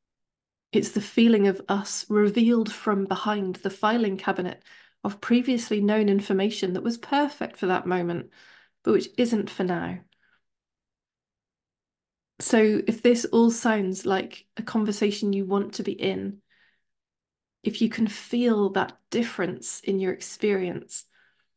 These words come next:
if you can feel that next level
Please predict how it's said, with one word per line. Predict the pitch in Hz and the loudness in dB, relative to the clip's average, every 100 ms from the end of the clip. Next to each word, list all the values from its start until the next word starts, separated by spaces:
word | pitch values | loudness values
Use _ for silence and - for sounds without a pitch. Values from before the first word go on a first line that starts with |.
| _ _ _ _ _ - | _ _ _ _ _ -6
if | 208 | -2
you | 220 | 0
can | 208 214 | 0 0
feel | 202 - 226 226 220 190 | -2 -4 2 6 6 6
that | 190 - | 2 2
next | 196 208 - - - | 2 2 0 -6 -4
level | 202 202 208 190 175 180 | 0 0 0 -2 -2 -8